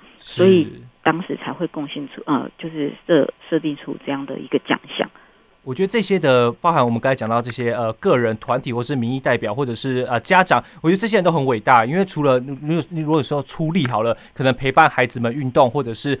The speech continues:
Speaker 1: 呃，照顾孩子的食宿等等。那如果我今天没有，没有时间，我出钱，包含这个，包含像这个蔡议员有包含这个赞助这个古堡家商的这些古堡，呃，运动等等相关之类的。那还有终身成就奖，我看到这个陈宪荣教练也是棒球运动的，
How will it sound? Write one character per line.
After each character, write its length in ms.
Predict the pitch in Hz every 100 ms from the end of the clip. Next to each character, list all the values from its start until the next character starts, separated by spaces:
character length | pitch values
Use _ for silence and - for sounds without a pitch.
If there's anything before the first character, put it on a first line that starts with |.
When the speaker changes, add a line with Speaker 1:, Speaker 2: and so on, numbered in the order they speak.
| -
Speaker 1:
呃， 100 | 131
照 160 | 123 156
顾 140 | 151
孩 160 | 135 127
子 80 | 117
的 60 | 117
食 260 | - 117
宿 180 | 117 160
等 220 | 127 120
等。 160 | 120 120 - -
那 100 | 208
如 100 | 180
果 100 | 170
我 40 |
今 140 | 120 139
天 100 | 147
没 80 | 147
有， 160 | 110 -
没 80 | 151
有 80 | 123
时 160 | -
间， 160 | 113 127
我 100 | 113
出 300 | - 165 180
钱， 260 | - 123 107
包 120 | 143
含 140 | 131
这 100 | 117
个， 240 | 127 120 110 - -
包 100 | 208
含 120 | 196
像 180 | 165 175
这 80 | 165
个 140 | 143
蔡 180 | 120 185
议 80 | 175
员 160 | 143
有 100 | 117
包 220 | 107 127 139
含 160 | 123
这 100 | 113
个 400 | 120 120 110 110 -
赞 180 | - 165
助 80 | 143
这 100 | 147
个 60 | 131
古 100 | 127
堡 160 | 110
家 200 | 107 123
商 200 | 123 131
的 120 | 120
这 120 | 107 127
些 220 | 127 117
古 160 | -
堡， 240 | 123 117 113 -
呃， 260 | 120 113 - _ -
运 140 | 175
动 200 | 120 156
等 140 | 127 135
等 100 | 123
相 140 | 131
关 120 | 127
之 120 | 123 143
类 120 | 135
的。 140 | 127 - -
那 80 | 220
还 80 |
有 80 | 202
终 160 | - 180
身 100 | -
成 180 | 190 131
就 140 | 185
奖， 180 | 156 113
我 60 | 107
看 120 | 165
到 80 | 156
这 120 | 165
个 60 | 147
陈 180 | - 131
宪 140 | 202
荣 160 | 135 127
教 180 | 180
练 100 | 165
也 80 | 151
是 160 | 101 143 -
棒 120 | 156
球 200 | 147 117
运 120 | 131
动 160 | 131 131
的， 160 | 117